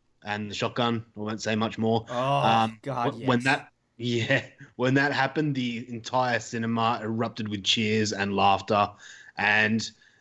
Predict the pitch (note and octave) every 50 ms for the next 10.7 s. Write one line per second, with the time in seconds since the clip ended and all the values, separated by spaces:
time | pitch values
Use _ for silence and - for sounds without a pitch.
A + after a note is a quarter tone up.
0 | _ - A#2 C3 C#3 D3 D3 D3+ C#3+ C#3+ C#3+ C3+ C3 C3 B2+ B2+ A#2+ A2+ G#2+ -
1 | A#2 A2 - - - A#2 A2 - - - _ - A2 A2 A#2+ - _ A2+ A#2+ A2
2 | G#2 - - A#2 A2+ A2+ A2+ G#2+ F#2+ - _ _ _ _ _ _ _ _ _ C3+
3 | B2 A#2 A2+ A2+ A2 G#2+ - - - - - G#2+ G2 F#2+ F#2 F#2+ F2 F#2+ A2 A2+
4 | A2 G#2+ F#2+ - - A2+ A2+ A2 F#2+ A2 G#2 - - A2+ G#2 G2+ - G2+ - -
5 | A#2 A2+ A#2 A2+ - - - - - - - - - - - - D3 D#3 E3 D#3+
6 | D#3 D3+ C#3+ C#3+ - - _ _ _ _ _ _ _ _ _ _ _ - D#3+ D#3+
7 | E3 D#3+ C#3 - - - _ - - - C#3+ B2+ C3 C3+ C3+ C3 B2+ B2 A2+ G#2
8 | - _ _ _ _ _ _ _ _ A#2+ A#2 A#2 A2 A2 A2 G#2 - A#2+ A#2+ A2+
9 | - - B2 A#2+ A2 A2+ - B2+ A#2 A2+ - - - - - A#2 G#2+ G#2 G2+ F#2+
10 | A#2+ A2+ B2 B2 A#2 - C3+ B2+ B2 C3 B2+ B2 A#2+ -